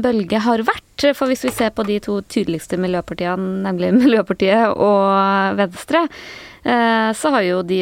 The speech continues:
begge gjort det svakt. Jeg er veldig spent på hva den klimarapporten gjør med deres oppslutning, mens vi har sett, eh,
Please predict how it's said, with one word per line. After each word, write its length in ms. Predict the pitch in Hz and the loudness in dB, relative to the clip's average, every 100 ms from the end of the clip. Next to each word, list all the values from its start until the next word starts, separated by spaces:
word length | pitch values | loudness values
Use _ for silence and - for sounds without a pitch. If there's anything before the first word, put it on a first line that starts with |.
| 180 | -2
begge 300 | 175 156 196 | -2 0 -2
gjort 180 | 185 _ | -4 _
det 140 | 175 175 175 180 | -2 -2 -2 -4
svakt. 320 | - 208 262 269 | -2 -2 0 0
Jeg 80 | |
er 80 | 247 | 0
veldig 140 | 214 - | -2 -4
spent 340 | 185 180 - | -4 -4 -4
på 140 | 214 190 | -2 0
hva 140 | 185 | 0
den 160 | 170 170 | -2 -4
klimarapporten 800 | - 175 160 160 - 170 - 170 | -4 -4 -4 -6 -8 -10 -6 -4
gjør 160 | 170 175 | -2 -4
med 100 | 170 | -2
deres 240 | 170 170 - | -2 -2 -6
oppslutning, 580 | - - 180 233 294 262 240 | -8 -6 -2 0 2 2 2
mens 240 | 226 - | 0 -2
vi 160 | 214 202 | -2 0
har 160 | 190 | -2
sett, 540 | - 190 - _ - 190 | -4 -8 -8 _ -6 -2
eh, 280 | 180 180 | 0 0